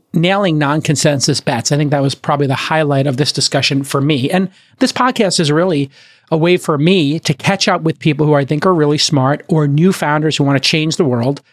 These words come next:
That's the excuse. I do this podcast just to hang out and talk to smart people. And today's episode is no different. She wound up investing very early in companies that you may have heard of, like BetterUp and Discord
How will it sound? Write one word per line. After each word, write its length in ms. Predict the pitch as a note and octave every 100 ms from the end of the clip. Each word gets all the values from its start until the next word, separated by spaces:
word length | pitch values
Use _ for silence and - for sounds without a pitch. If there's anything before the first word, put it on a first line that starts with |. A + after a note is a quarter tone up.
| _
That's 220 | A3 A#3
the 120 | - C4
excuse. 600 | - - A#3+ F3 - -
I 140 | E3
do 100 | D#3
this 100 | G#3
podcast 400 | - G3 G#3 C3+
just 200 | - F3
to 140 | F#3 D#3+ - - -
hang 280 | - F3+ F#3+
out 140 | F3
and 100 | C#3+
talk 220 | E3+ D#3+
to 100 | -
smart 240 | C3+ D3+ C3+
people. 340 | C#3 C#3+ C#3
And 360 | E3+ D3 D3 -
today's 320 | - F3 D#3 C#3
episode 440 | C3+ C3+ C#3 C3+
is 140 | C3
no 140 | C#3+ C#3
different. 440 | C#3 C#3 C3 -
She 560 | - - A3+ A#3 A3 -
wound 400 | F3 E3 F3 F#3+
up 160 | F#3+ F#3+
investing 720 | - D3+ D#3 - F3+ E3+ E3
very 300 | C3+ E3 D#3+
early 400 | D#3 D3+ E3 F3
in 160 | C#3+ C#3
companies 420 | - C#3+ D#3+ D3+
that 100 | D3
you 80 | C#3+
may 60 |
have 140 | D3+ C#3
heard 180 | D3+ D#3
of, 100 | D3
like 200 | B2+ -
BetterUp 500 | C#3+ D3 D3 D3 -
and 140 | C3
Discord 580 | D3 - - D3+ D3